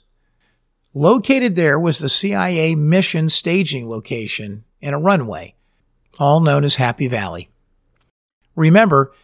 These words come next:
the mission had to be launched from somewhere other than United States soil as part of the overall concept of plausible deniability. There were, of course, all the legal reasons for this too, reasons that were closely related,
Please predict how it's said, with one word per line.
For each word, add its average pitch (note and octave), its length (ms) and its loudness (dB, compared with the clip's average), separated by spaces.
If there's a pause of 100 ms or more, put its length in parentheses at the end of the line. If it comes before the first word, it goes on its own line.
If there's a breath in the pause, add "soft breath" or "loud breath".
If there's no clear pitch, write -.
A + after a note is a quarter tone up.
(140 soft breath)
the C#3+ 140 0
mission D#3 500 2
had D3 220 2
to F3 40 0
be F3+ 140 0
launched D3 420 0
from C3+ 300 -6 (100)
somewhere C3+ 840 0
other E3+ 320 4
than D3+ 240 0
United C#3 400 -4
States B2+ 320 -2
soil B2+ 480 0
as A#2+ 220 -4 (180)
part F#3+ 180 0
of D#3+ 80 0
the C3+ 160 -2
overall C3 420 0
concept D3 640 -2
of B2+ 200 -4 (340)
plausible C#3+ 680 -2
deniability. B2 920 -2 (760)
There C4+ 240 0
were, E3 260 6
of C3+ 120 0
course, C#3 420 -2
all C#3 300 0
the C3 220 -4 (120)
legal D3 440 0
reasons C3 500 0
for B2+ 160 -6
this B2+ 260 -2
too, A2+ 360 -2 (480)
reasons G#3+ 480 0
that F3 140 -4
were F3 120 -2
closely D3+ 500 -2
related, E3+ 560 -2